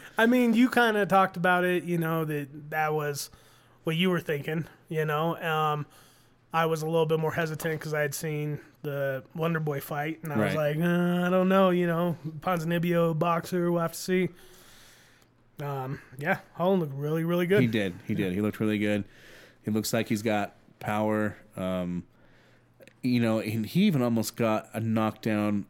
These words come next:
Speaker 2: when Santiago caught his kick. Remember
Speaker 1: Yeah.
Speaker 2: that? That was,
Speaker 1: Yep.
Speaker 2: that's one of those
Speaker 1: Yep.
Speaker 2: things that it's interesting about Kevin Holland is he, he ends up hurting people in positions they don't expect to be hurt in. Remember the Jacare fight where he was on the bottom and Jacare thought he was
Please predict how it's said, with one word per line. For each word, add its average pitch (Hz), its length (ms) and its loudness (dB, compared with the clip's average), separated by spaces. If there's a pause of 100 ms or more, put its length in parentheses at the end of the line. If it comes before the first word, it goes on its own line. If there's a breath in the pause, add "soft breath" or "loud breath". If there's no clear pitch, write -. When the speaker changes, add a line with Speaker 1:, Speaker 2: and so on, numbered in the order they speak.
(140)
Speaker 2:
when 104 680 -2 (240)
Santiago 107 440 -2
caught 110 280 -2
his 95 120 -4
kick. - 400 -6
Remember 98 200 -2
Speaker 1:
Yeah. 110 140 2
Speaker 2:
that? 110 100 -4
That 123 140 0
was, 135 100 0
Speaker 1:
Yep. 139 60 -2
Speaker 2:
that's 147 200 0
one 180 80 2
of 175 60 2
those 135 200 2
Speaker 1:
Yep. 110 180 -6 (220)
Speaker 2:
things 120 200 -2
that 113 80 0
it's 104 140 -6
interesting 110 300 -6
about 101 200 -4
Kevin 104 200 -4
Holland 95 300 -4
is 95 100 -6
he, 104 180 -2 (100)
he 110 140 -2
ends 151 160 0
up - 240 -4 (560 loud breath)
hurting 120 300 0
people 101 360 0
in 98 100 0
positions 98 460 -2
they 101 100 -2
don't 101 220 -4
expect 98 400 -6
to 101 60 -10
be 92 120 -2
hurt 95 240 -2
in. 78 220 -8 (480 soft breath)
Remember 95 200 -2
the 92 140 -4
Jacare 92 580 -2
fight 87 500 -4
where 92 100 -8
he 95 100 -4
was 95 120 -2
on 92 100 -4
the 92 60 -4
bottom 101 540 -2
and 92 80 -6
Jacare 95 500 -4
thought 92 440 -6
he - 100 -14
was 92 280 -8